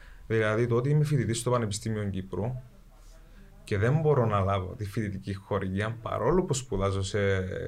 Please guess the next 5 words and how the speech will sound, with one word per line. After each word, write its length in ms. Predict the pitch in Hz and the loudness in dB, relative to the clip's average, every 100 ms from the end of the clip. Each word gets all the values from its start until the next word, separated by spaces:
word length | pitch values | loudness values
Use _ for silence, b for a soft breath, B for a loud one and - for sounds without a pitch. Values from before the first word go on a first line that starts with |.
| - | -2
κρατικό 1040 | 101 98 98 104 104 101 95 92 - - | 0 0 0 0 0 0 0 -2 -6 -8
πανεπιστήμιο, 800 | - 98 95 - - 104 117 147 - - | -6 -4 -2 -4 -4 -2 0 -2 -4 -8
είναι 120 | 113 | -2
ένα 180 | 127 127 | 2 2
πρόβλημα. 460 | 131 127 113 95 | 2 0 0 -4